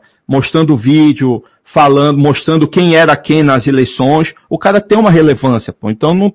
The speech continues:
não tem esse papai, não sei se, não, não é. É sim, cara. Ajudou, o Flamengo entrou no rumo, por, pela ajuda de todos, da sua maneira, da sua forma.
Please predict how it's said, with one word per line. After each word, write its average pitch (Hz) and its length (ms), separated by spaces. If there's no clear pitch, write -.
não 170 120
tem 196 200
esse 190 160
papai, 156 500
não 160 100
sei 160 240
se, 151 400
não, 147 380
não 135 180
é. 156 180
É 240 140
sim, 233 340
cara. 107 340
Ajudou, 151 600
o - 20
Flamengo 160 400
entrou 160 220
no 196 140
rumo, 190 480
por, 151 220
pela 160 180
ajuda 151 280
de 131 80
todos, 185 600
da 123 200
sua 180 340
maneira, 151 600
da 127 140
sua 165 220
forma. 156 520